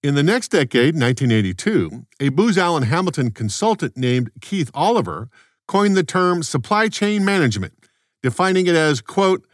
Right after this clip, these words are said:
"the process of planning, implementing, and controlling the operations of the supply chain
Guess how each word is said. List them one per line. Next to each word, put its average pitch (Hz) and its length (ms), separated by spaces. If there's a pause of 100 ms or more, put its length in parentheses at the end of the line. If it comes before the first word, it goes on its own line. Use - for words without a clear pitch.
(200)
"the 127 100
process 202 580
of 113 160
planning, 208 640
implementing, 185 540
and 135 160
controlling 127 720 (320)
the 143 80
operations 170 680
of 139 180
the 120 100
supply 190 420
chain 147 400